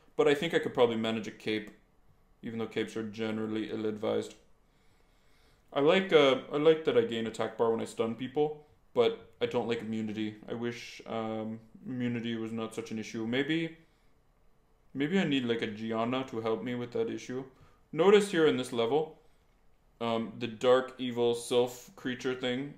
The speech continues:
it targets my Fran, which is great, um, because my Fran is pretty tanky. And then if it were to kill the Fran, uh, the Eladriel would be there to help. M-, if you do not have an Eladriel, I would recommend perhaps a Briand.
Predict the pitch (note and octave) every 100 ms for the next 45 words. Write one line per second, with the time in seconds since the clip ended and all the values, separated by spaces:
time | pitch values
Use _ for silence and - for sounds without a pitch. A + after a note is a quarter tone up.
0 | - A2+ - A#2+ A#2+ A#2 A2+ - A2+ A2
1 | C3 B2+ A2+ G#2+ G2+ A2 A#2 - _ _
2 | _ _ - G#2+ G#2+ G#3+ - _ - -
3 | A#2 A2+ G#2+ A2 A2 A2 G#2 A#2+ A2 G#2+
4 | A2 G#2 A#2 A#2 - _ _ A#2 G#2+ G#2+
5 | G#2+ G#2+ A2 - A2+ - B2+ B2 C3+ B2
6 | F#3 C3+ A#2 A2 A2+ G#2+ G#2+ A2 G2+ G#2+
7 | G#2+ A2 G#2+ A2+ A2 G#2+ A2 G#2+ G#2+ G#2+
8 | A2 G#2+ G#2+ - - _ _ _ _ _
9 | - C#3+ C#3 B2+ C#3 C#3+ C3+ C3+ B2 A#2+
10 | B2 A#2+ A#2 A#2 A2+ A2+ A#2 A#2 A#2 A2+
11 | A2 A2 A2+ A2 A2 G#2+ A2+ A2 A2+ G#2+
12 | A#2 A2 A2 G#2+